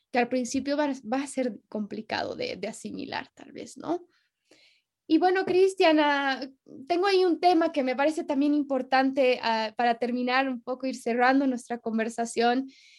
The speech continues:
y es el tema de la democracia ligada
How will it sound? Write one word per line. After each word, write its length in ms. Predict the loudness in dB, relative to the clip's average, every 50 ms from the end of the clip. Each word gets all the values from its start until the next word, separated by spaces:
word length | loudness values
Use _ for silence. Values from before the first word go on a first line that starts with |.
| _ _ -2
y 160 | 4 6 6
es 220 | 6 6 4 2 0
el 180 | 0 0 0
tema 300 | 0 0 2 2 2 2
de 80 | 0 0
la 120 | 0 -2
democracia 960 | -2 -2 -4 -4 -6 -6 -6 -4 -2 -2 -2 -2 -4 -6 -4 -4 -4 -4 -4 -8 _ _ _ _ _ _ -8
ligada 760 | -4 -2 0 2 4 4 4 2 2 0 -4 -6 -8 _